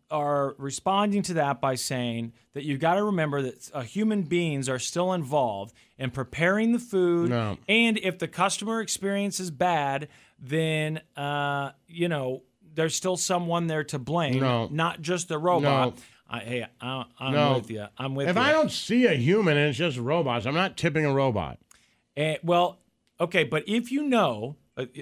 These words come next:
Speaker 1: so just w-, I'll play devil's advocate from this article. If you know that the, that, that restaurant, even if you don't see people,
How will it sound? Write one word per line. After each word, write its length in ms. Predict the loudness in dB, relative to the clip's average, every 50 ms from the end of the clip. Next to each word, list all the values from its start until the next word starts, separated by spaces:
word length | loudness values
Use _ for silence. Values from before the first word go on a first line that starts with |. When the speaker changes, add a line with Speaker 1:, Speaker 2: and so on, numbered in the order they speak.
| -8
Speaker 1:
so 200 | -4 0 0 0
just 260 | 0 0 -2 -4 -4 -6
w-, 160 | -10 -10 -4 -2
I'll 200 | -2 -2 -2 -6 -12 -20 _ _ _ _ _ _ _
play 100 | -4 -2
devil's 240 | 0 0 0 2 2
advocate 460 | 0 0 0 -2 -4 -4 -4 -4 -4 -4
from 100 | -4 -4
this 140 | -4 -2 -2
article. 420 | 0 0 0 -2 -4 -8 -10 -6 -2
If 280 | 0 0 0 0 0 0
you 100 | 2 4
know 300 | 4 4 4 4 4 2
that 300 | 2 2 0 0 0 0
the, 300 | 0 2 2 2 0 -2 _ -12 -8 -6
that, 140 | -2 0
that 140 | 0 0 2 2
restaurant, 400 | 2 0 0 0 -2 -4 -2 0
even 160 | 2 2 2
if 100 | 2 2
you 60 | 2
don't 160 | 2 0 0
see 180 | -2 -2 -2 -2
people, 400 | -2 -2 -2 -2 -4 -6 -6